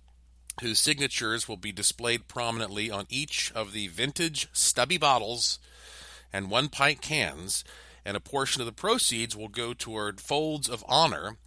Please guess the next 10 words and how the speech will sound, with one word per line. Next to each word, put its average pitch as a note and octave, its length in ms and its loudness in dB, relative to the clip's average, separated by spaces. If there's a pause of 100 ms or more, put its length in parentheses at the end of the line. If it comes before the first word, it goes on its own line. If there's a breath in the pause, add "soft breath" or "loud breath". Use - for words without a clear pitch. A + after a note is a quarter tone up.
(300 loud breath)
which G#2+ 160 -4
is G#2+ 140 0
a G#2 60 0
nonprofit A#2 920 0
providing G2+ 520 0
educational G#2 720 -4
scholarships A2 800 0
to - 120 -8
military G2+ 560 -6
families. F#2+ 760 -2